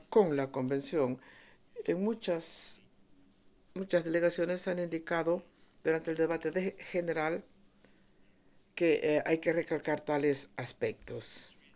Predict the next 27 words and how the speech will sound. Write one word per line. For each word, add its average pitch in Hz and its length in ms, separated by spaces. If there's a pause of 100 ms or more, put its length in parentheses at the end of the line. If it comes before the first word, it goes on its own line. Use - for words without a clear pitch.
(560)
Y 196 40
por 254 160
estas 330 240
razones, 196 840 (4000)
durante 196 360
las 180 180
deliberaciones, 175 960
durante 151 360
la 143 140
reunión 151 280
de 147 60
expertos 139 640
uno, 208 460 (200)
se - 280
recalcó 151 760 (200)
que - 140
hay 208 160
que 208 140
avanzar. 135 560 (1400)
Hay 202 140
que 202 120
avanzar 170 420
en 175 80
lo 165 100
que 165 80
hace 160 200
a 156 80